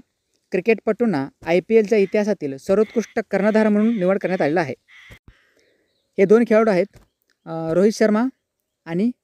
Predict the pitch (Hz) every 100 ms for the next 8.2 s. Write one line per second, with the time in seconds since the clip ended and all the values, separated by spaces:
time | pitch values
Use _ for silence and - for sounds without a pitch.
0 | _ 170 180 196 - 240 185 143 - _
1 | _ _ - 160 175 196 185 202 202 175
2 | 180 180 180 185 320 - 143 151 - _
3 | 180 196 180 170 233 330 143 156 143 123
4 | - _ _ _ _ _ _ 170 214 233
5 | 220 233 220 202 214 226 226 170 170 180
6 | 196 185 175 208 - 196 202 143 135 -
7 | - 196 208 196 196 180 190 175 175 185
8 | 185